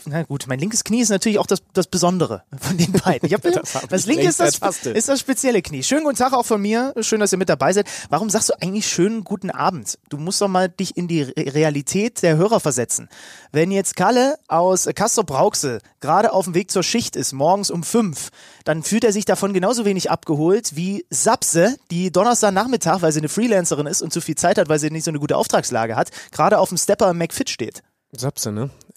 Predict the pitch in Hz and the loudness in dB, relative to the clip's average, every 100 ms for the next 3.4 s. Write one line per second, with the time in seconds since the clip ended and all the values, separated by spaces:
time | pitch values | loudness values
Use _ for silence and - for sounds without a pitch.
0 | - - 127 139 170 170 170 170 170 - | -20 -4 0 2 2 2 2 2 2 2
1 | 185 160 113 110 113 135 156 - 147 170 | 2 2 0 -4 -10 -2 0 2 2 2
2 | 202 - - - 143 135 131 120 - - | 0 -2 -4 0 2 4 2 0 -6 -2
3 | 196 196 214 120 | 2 4 4 2